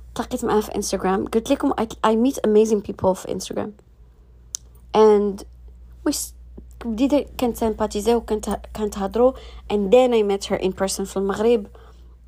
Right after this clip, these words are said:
Um, واحد النهار وهي تقول لي، "I wanna start school." And she's a mom, وعندها رجلها صعيب شوية. And she's a mom and she wanted to start school and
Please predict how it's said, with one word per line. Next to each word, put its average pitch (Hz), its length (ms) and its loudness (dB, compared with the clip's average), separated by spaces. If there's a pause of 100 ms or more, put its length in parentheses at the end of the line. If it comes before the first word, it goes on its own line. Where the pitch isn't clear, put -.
Um, 190 280 2 (2250)
واحد 254 220 -4
النهار 262 280 2
وهي 254 160 2
تقول 214 220 -4
لي، 214 300 -2 (440)
"I 220 120 2
wanna 214 240 4
start 196 300 -6
school." 214 520 -2 (200)
And 208 100 -4
she's 214 260 -4
a 202 60 0
mom, 233 640 4 (380)
وعندها 214 320 0
رجلها 208 260 -4
صعيب 196 260 -6
شوية. 196 380 -6
And - 120 -6
she's 214 200 -4
a 214 40 0
mom 214 400 2
and 196 240 -2 (800)
she - 180 -4
wanted 220 280 4
to 220 80 -6
start - 280 -8
school 262 440 2
and 208 240 2